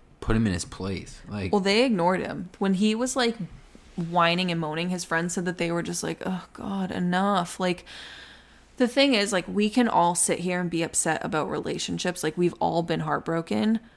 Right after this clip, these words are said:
Speaker 2: But at some point, you gotta, like, pull yourself up by the bootstraps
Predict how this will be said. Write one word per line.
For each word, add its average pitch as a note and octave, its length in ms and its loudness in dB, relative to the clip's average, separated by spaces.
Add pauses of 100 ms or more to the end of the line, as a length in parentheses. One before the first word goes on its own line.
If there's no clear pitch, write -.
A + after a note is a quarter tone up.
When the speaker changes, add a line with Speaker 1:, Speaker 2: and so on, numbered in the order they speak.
(460)
Speaker 2:
But G3+ 140 4
at G3 120 2
some G3 300 2
point, F3+ 380 0
you F3 100 2
gotta, F3 240 2
like, G3+ 320 0
pull F3 220 -2
yourself E3+ 440 -4
up E3+ 160 0
by F3 140 -2
the E3+ 140 -6
bootstraps G3 760 -2